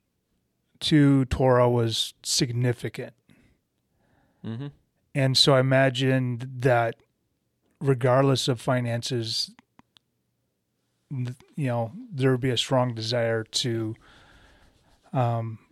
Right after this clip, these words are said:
Speaker 1: establish a synagogue if they could. So
Speaker 2: Oh, yeah. Well, and, and the thing when in, in Luke says in Acts that they uh, Paul and his companions spoke to the women who had assembled alongside the river.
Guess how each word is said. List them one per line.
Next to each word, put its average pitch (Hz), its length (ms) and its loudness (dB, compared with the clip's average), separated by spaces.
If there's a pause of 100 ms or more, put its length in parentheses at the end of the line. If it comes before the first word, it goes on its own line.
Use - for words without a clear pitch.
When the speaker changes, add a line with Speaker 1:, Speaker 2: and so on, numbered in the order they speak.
(1040)
Speaker 1:
establish 131 520 2
a - 20 -6
synagogue 120 640 -4
if - 60 -10
they 120 120 -4
could. 110 380 -6 (120)
So 135 300 2
Speaker 2:
Oh, 151 240 2
yeah. 101 260 0 (300)
Well, 123 220 4
and, 139 220 -2
and 139 180 -2
the 131 80 0
thing 180 340 -8 (100)
when 123 380 -4 (100)
in, 107 340 -6
in 107 320 -8 (100)
Luke 131 240 0
says 113 280 -2
in 95 120 -6
Acts 104 560 -4
that 95 240 -10
they 92 360 -2 (680)
uh, 69 460 -14 (840)
Paul 127 240 2
and 117 80 -4
his 107 120 -8
companions 104 580 -8
spoke - 500 -2
to - 140 -6
the 95 100 0
women 101 440 -2
who 98 200 -4
had 90 100 2
assembled 87 460 -4
alongside 78 540 -6
the 76 80 -10
river. 73 320 -8